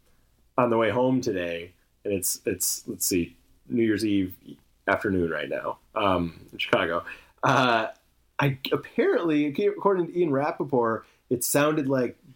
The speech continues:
Dorsey wanted to give Freddie another year. And if that's the case, then I could not more enthusiastically support shit canning him. 'Cause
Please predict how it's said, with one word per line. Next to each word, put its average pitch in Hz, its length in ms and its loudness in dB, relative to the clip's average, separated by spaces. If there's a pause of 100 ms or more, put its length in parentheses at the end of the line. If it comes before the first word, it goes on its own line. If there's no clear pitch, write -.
(260)
Dorsey 135 400 2
wanted 117 440 0
to 117 60 -2
give 113 220 0
Freddie 117 340 2
another 107 340 0
year. 92 400 -2 (300)
And 143 120 2
if 123 100 0
that's 139 300 2
the 180 120 0
case, 147 440 0 (180)
then 127 120 2
I 123 80 0
could 147 300 -2
not 156 240 0
more 131 280 2
enthusiastically 120 1000 0
support 101 560 0 (880)
shit 135 320 2
canning 80 280 -2
him. - 240 -12 (500)
'Cause 143 300 4